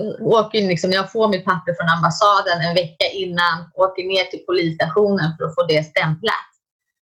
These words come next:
Men då stämplar de bara papperna tjugofyra timmar innan. <laughs> Till exempel. Så tillbaka upp till ashramet, liksom, och vänta då till sista dagen, liksom.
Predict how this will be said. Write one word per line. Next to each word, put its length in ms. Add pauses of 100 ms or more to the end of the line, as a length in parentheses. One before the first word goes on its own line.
(100)
Men 120
då 100
stämplar 520
de 80
bara 140
papperna 540
tjugofyra 480
timmar 420
innan. 340 (920)
<laughs> 1200
Till 140
exempel. 540 (420)
Så 120
tillbaka 600
upp 180
till 100 (160)
ashramet, 440
liksom, 300
och 140
vänta 420
då 280
till 140 (720)
sista 360
dagen, 340
liksom. 580